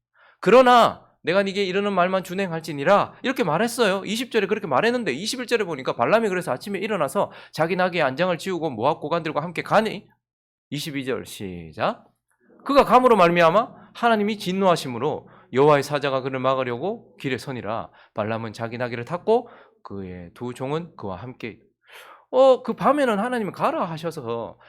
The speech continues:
아침에 안장에 나귀를 지우고, 어, 나귀의 안장을 지우고 갔는데,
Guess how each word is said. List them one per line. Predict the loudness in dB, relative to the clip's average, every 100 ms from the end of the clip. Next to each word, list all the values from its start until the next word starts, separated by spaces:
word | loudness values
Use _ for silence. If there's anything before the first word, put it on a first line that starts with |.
| -12 -8
아침에 | -6 -6 -4 -4 -4
안장에 | -6 -2 -2 0
나귀를 | -2 -2 -6 -6
지우고, | -6 -8 -6 -6 -6 -12 _ _ -10
어, | -6
나귀의 | -2 -2 -2 -2
안장을 | -2 -2 -2 -2
지우고 | -4 -6 -6 -8 -12 -18 -8
갔는데, | -4 0 0 -2 -8